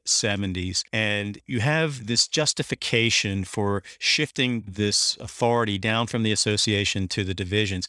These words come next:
but that justification has always been present, and the N C double A is here now only because it's been forced to by external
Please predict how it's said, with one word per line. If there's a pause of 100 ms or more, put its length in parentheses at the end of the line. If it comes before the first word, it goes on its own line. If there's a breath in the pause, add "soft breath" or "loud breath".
but (220 soft breath)
that
justification
has
always
been
present,
and
the
N
C
double
A
is
here
now
only
because
it's
been
forced
to
by
external